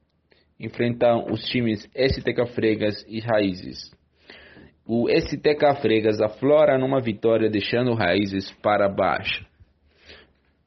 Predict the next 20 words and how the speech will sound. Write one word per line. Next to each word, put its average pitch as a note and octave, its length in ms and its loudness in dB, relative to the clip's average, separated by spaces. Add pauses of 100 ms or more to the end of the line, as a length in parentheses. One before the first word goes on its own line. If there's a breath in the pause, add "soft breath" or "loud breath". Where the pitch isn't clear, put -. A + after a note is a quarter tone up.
(200)
O - 60 -20
C - 160 -6
T B2+ 160 0
K B2 140 0
Freigas D3 640 0
começa C#3 440 0
a - 20 -2
partida D3+ 640 0
com D3 180 -4
o B2+ 60 -6
pé C3 120 2
direito, B2 580 0
literalmente, C3+ 960 0 (840 loud breath)
deixando C#3 360 0
para C3+ 200 4
trás B2 480 2
o B2 200 -2
time C#3 600 -2 (220)
do C3 220 0
Raízes. G#2 840 0